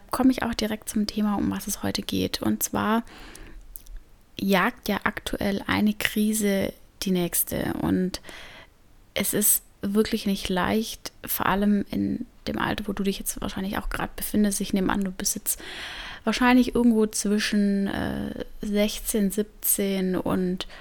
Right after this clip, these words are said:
ja, so fünfundzwanzig, sag ich jetzt mal. In dem Zeitraum, wenn du drüber oder drunter bist, alles fein.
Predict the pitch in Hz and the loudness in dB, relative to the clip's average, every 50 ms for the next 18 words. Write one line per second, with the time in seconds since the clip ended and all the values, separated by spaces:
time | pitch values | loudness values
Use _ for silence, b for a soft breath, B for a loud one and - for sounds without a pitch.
0 | B B B B B B - - - 180 - 147 147 175 190 - 165 170 175 - | B B B B B B -4 0 2 2 2 2 2 0 0 -2 -2 -4 -4 -2
1 | - 190 180 180 175 175 170 - - 170 - - 240 - - 269 269 - - 247 | 0 2 2 4 4 2 2 0 0 2 2 2 2 2 2 0 0 0 -2 -2
2 | 240 254 247 - 254 247 247 - 240 233 247 262 269 277 285 - B B B B | -2 -2 -2 0 -2 0 2 4 4 6 6 6 6 4 4 0 B B B B
3 | B B B B B - - - 196 190 190 185 190 190 - - 165 175 196 - | B B B B B -6 -2 0 2 2 2 2 0 0 0 0 0 0 0 -2
4 | - - 196 202 202 202 208 202 - 175 180 185 - - - 208 202 196 185 170 | -2 -2 0 2 4 4 4 2 2 2 0 0 -2 -2 0 0 0 2 2 0
5 | 165 165 - - 208 208 208 208 214 202 - - - - - 190 - - - - | 0 0 -2 0 0 0 0 0 -2 -2 -4 -4 -4 -4 -4 -4 -6 -6 -6 -4
6 | 185 185 185 196 202 208 | 0 0 2 2 2 0